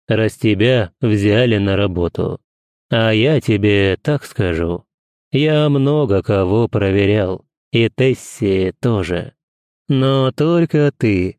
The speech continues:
реально хочешь изменить свою жизнь. Мне плевать, что у тебя там было. Прошлое есть у всех. Но не все в силах с ним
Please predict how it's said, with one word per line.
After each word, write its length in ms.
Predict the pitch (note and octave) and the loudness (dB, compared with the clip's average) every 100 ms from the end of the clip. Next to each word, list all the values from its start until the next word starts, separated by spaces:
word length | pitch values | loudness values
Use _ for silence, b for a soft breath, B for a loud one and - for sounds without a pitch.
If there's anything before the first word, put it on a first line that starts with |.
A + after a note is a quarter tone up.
| - | -4
реально 840 | A2+ A2+ A2+ A2+ A#2 G2+ F#2 F2+ | 0 2 2 2 2 2 0 -2
хочешь 580 | F2 A#2+ C3 - F2 D#2+ | -2 -2 0 -2 -4 -4
изменить 760 | - A#2 G#2+ A2 G#2+ G2 F#2 G2+ | 0 0 2 2 2 2 0 -2
свою 540 | - G2 F2+ F2+ F#2+ | -2 -2 0 2 0
жизнь. 560 | F2+ F2+ E2+ F2+ F#2 - _ _ _ _ - | 0 -2 -4 -6 -8 -12 _ _ _ _ -4
Мне 400 | G2+ A#2 F#3+ F#3 | 0 2 0 0
плевать, 520 | F3+ F3 E3+ F3 D#3+ | 0 2 2 2 0
что 640 | - - C3 B2+ B2 G2+ | -6 -4 0 2 2 2
у 100 | F#2+ | 0
тебя 400 | - G2 F#2+ A2 | 0 0 0 0
там 320 | - G2 F#2+ | -2 -2 0
было. 400 | F#2+ F#2 F2 F2 - _ _ _ | 0 0 -2 -4 -10 _ _ _
Прошлое 880 | C3+ C3+ C3 - G2+ F2+ F2 D#2+ - | 0 0 0 0 0 0 0 -4 -6
есть 440 | - C3 B2+ A#2 - | -2 0 0 0 0
у 120 | A2 | -2
всех. 500 | - A#2 G2+ E2 - _ _ _ _ _ | -2 -2 -2 -4 -16 _ _ _ _ _
Но 300 | B2 B2 A#2 | -2 0 2
не 220 | A#2+ A#2+ | 2 2
все 360 | A2 - G2 F2+ | -2 -2 0 0
в 60 | |
силах 480 | - - A2+ F2+ E2+ | -2 -2 0 0 -2
с 140 | - - | -4 -2
ним 320 | G2 F#2+ | 0 -2